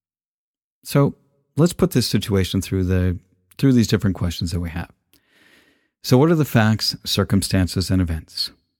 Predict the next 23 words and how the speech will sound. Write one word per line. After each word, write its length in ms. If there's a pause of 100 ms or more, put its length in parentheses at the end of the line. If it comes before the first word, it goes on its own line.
(400)
Well, 260 (400)
I 60
was 120
working 360
on 340 (140)
a 40
project, 540 (100)
and 240
my 140
partner 360
criticized 580
my 180
idea. 320 (1300)
What 200
thoughts 340
did 140
I 100
have 300
in 60
response 440
to 100
those 220
events? 400